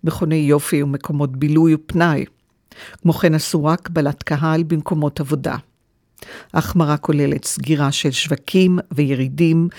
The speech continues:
והפעלת דוכנים. עם זאת, יש חנויות שנותרו פתוחות עד כניסת יום כיפור, וניתן להגיע אליהם גם מעבר למגבלת המרחק של קילומטר מהבית.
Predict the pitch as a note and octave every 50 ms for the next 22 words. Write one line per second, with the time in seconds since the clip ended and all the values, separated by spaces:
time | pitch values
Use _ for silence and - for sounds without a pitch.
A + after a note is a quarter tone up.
0 | - - - - - - D3+ C#3 - - - D3+ C#3+ C#3+ C#3+ B2+ C3+ C#3 - -
1 | - D#3 D3+ C#3+ - - - - - _ _ _ _ _ _ _ _ _ _ _
2 | _ _ _ _ _ _ _ _ _ _ _ _ _ - - - - - - E3
3 | D#3+ D3 C3 F3 F3+ F3 - E3 D#3+ - - F#3 D#3 D3+ D3+ D3 D#3+ F3+ - -
4 | - D#3 D3 D3 - - D#3 D3 C#3+ _ - D#3 - - - G#3 - - D3 -
5 | - - D3+ C3+ - - D3+ D3 - - D3+ D3 C#3+ - - E3+ - - G#3+ G3
6 | F#3+ F#3 F#3+ - - - - - - - F#3 E3+ D#3+ D#3+ - - E3 D#3 D#3 D3+
7 | D3 C#3+ C3 C3+ D3 D3+ D3+ C#3+ C#3+ C#3+ C#3+ C#3 C#3+ C#3+ C3+ E3 D3+ D3 C#3+ D3+
8 | - - F#3+ F3+ F3+ D#3 C#3+ C3+ C#3 - - - - _ - E3 D#3 D3 C#3 D3
9 | - D#3 D3+ D3 C3 C3 C#3+ C#3+ C#3 D3 D3 - - - D#3+ C#3+ C3+ D3 D3+ -
10 | - D#3+ D3+ - - - D3+ C#3 - - D#3+ D3+ C#3+ C#3+ C#3+ - D#3+ D3 C#3+ C#3+
11 | C#3+ C#3 C3+ C3+ D#3+ D3+ - - - - - -